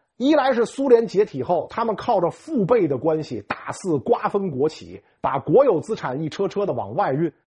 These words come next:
二来是俄罗斯不再限制他们前往西方，于是这群红色贵胄终于得偿所愿，举家奔赴伦敦、巴黎、日内瓦，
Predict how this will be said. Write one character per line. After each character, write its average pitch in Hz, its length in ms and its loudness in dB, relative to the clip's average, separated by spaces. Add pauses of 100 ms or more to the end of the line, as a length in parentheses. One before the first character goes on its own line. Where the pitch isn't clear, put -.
(280)
二 285 140 8
来 262 180 6
是 262 120 2
俄 233 100 6
罗 269 100 8
斯 262 240 -2
不 220 120 -2
再 233 160 2
限 226 260 0
制 170 60 -2
他 170 100 -4
们 185 100 -4
前 170 160 -2
往 139 140 -4
西 175 220 -6
方， 135 200 -2 (140)
于 175 180 0
是 233 140 2
这 202 140 4
群 196 180 0
红 196 240 -4
色 202 180 0
贵 165 220 2
胄 156 240 2
终 247 220 0
于 165 160 -2
得 160 200 -4
偿 151 220 -8
所 104 180 -10
愿， 143 220 -2 (120)
举 143 260 -2
家 170 220 0
奔 240 220 4
赴 196 140 -4
伦 175 180 0
敦、 196 220 -2
巴 - 240 -6
黎、 165 140 0
日 180 200 -2
内 151 140 -2
瓦， - 300 -12